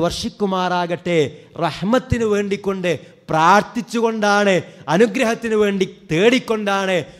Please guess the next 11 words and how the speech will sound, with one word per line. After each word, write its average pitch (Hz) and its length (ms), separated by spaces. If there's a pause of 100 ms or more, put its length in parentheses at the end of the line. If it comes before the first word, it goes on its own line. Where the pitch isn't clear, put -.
(120)
ഒരു 160 200
വിശ്വാസിയുടെ 196 720 (420)
അഭിവാദ്യം 175 680
എന്നതുപോലും 170 600 (280)
നമ്മൾ 156 180 (120)
മനസ്സിലാക്കണം. 143 720 (200)
റസൂലുള്ളാഹി 165 560
സ്വല്ലല്ലാഹു 151 500 (100)
അലൈഹി 151 360
വസല്ലമയുടെ 151 540
അടുക്കലേക്ക് 151 580